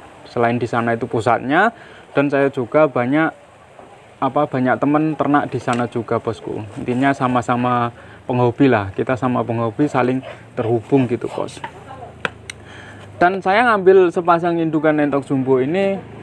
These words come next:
seharga satu juta setengah, bosku.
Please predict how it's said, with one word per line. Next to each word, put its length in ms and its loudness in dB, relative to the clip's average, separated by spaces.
seharga 960 0
satu 400 0
juta 320 -2
setengah, 400 -4
bosku. 320 -10